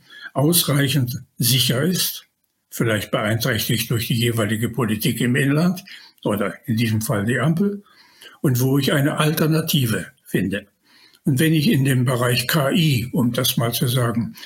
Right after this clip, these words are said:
keine Möglichkeit in Deutschland finde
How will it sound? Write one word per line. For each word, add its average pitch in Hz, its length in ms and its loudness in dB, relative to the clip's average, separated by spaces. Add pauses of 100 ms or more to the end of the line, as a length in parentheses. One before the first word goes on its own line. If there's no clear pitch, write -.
(160)
keine 151 380 2
Möglichkeit 113 720 -2
in 107 160 0
Deutschland 95 600 -4 (300)
finde 123 580 0